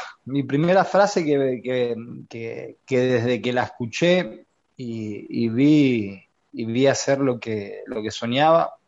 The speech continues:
vos sabés, me, lo que, los que me conocen, vos y,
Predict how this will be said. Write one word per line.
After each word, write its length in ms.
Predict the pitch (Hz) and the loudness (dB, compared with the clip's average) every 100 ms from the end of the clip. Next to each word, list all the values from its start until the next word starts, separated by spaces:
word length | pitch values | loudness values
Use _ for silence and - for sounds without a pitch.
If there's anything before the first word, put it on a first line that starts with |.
| _ | _
vos 320 | 110 123 123 | -8 -4 -2
sabés, 280 | 131 131 147 | 0 2 2
me, 220 | 135 110 107 135 | 0 -4 -10 -8
lo 200 | 117 104 | -8 -8
que, 140 | 110 101 104 - | -10 -8 -10 -4
los 220 | 117 117 | -2 -2
que 100 | 117 | -2
me 100 | 113 | 2
conocen, 540 | 123 170 185 - 120 | 6 6 4 2 0
vos 240 | 135 170 147 | 4 6 6
y, 260 | 120 101 | 2 -2